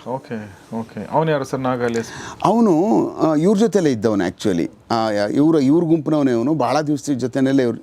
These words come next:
Speaker 2: ಇವ್ರ ಜೊತೆನಲ್ಲಿ ಇರ್ತಿದ್ದ. ಇವನೇನು ಮಾಡ್ತಿದ್ದ ಅಂತಂದರೆ, ಆ, ಇವನು ಮೆಟಡೋರು ಅದು ಓಡಿಸುವಂಥದ್ದು, ಅಕಸ್ಮಾತ್ ಎಲ್ಲಾದರೂ ಹೋದಾಗ ಇವ್ರು ಎಲ್ಲಾದರೂ ಟ್ರಿಪ್‌ಗಳು ಹೋಗ್ತಾರೆ ನೋಡಿ,
Speaker 1: ಹ್ಮ್.
Speaker 2: ಆ, ಒಂದು ಏಳೆಂಟು ಜನ ಸೇರ್ಕೊಂಡು ಏನಾದ್ರು ಹೋದಾಗ ಅವನು ಈ ಮೆಟಡೋರ್ ಓಡಿಸ್ತಕ್ಕಂಥ ಕೆಲಸ ಎಲ್ಲ ಮಾಡ್ತಿದ್ದ ಅವನು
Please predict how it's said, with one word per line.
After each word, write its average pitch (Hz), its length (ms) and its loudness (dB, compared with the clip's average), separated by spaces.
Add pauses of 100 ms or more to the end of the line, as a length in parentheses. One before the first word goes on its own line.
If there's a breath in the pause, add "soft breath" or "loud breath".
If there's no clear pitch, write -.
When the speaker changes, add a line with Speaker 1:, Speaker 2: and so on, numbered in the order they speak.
Speaker 2:
ಇವ್ರ 123 120 0
ಜೊತೆನಲ್ಲಿ 113 480 0
ಇರ್ತಿದ್ದ. 95 280 -6 (580 loud breath)
ಇವನೇನು 202 320 4
ಮಾಡ್ತಿದ್ದ 190 300 2
ಅಂತಂದರೆ, 165 640 0
ಆ, 123 520 -2
ಇವನು 117 580 -2 (380)
ಮೆಟಡೋರು 139 560 2
ಅದು 120 160 0
ಓಡಿಸುವಂಥದ್ದು, 127 840 -2 (320 loud breath)
ಅಕಸ್ಮಾತ್ 185 480 0
ಎಲ್ಲಾದರೂ 170 380 2
ಹೋದಾಗ 143 300 2 (180)
ಇವ್ರು 139 180 2
ಎಲ್ಲಾದರೂ 135 320 0
ಟ್ರಿಪ್‌ಗಳು - 460 0
ಹೋಗ್ತಾರೆ 113 300 -2
ನೋಡಿ, 98 200 -4
Speaker 1:
ಹ್ಮ್. 131 260 -10 (840)
Speaker 2:
ಆ, - 60 0
ಒಂದು 127 280 2
ಏಳೆಂಟು 139 280 2
ಜನ 127 200 0
ಸೇರ್ಕೊಂಡು 120 400 -2
ಏನಾದ್ರು 113 200 -2
ಹೋದಾಗ 123 260 -4
ಅವನು 127 360 0
ಈ 117 40 2
ಮೆಟಡೋರ್ 120 460 0
ಓಡಿಸ್ತಕ್ಕಂಥ 113 500 -4
ಕೆಲಸ 110 280 -4
ಎಲ್ಲ 117 120 0
ಮಾಡ್ತಿದ್ದ 101 420 -2
ಅವನು 82 260 0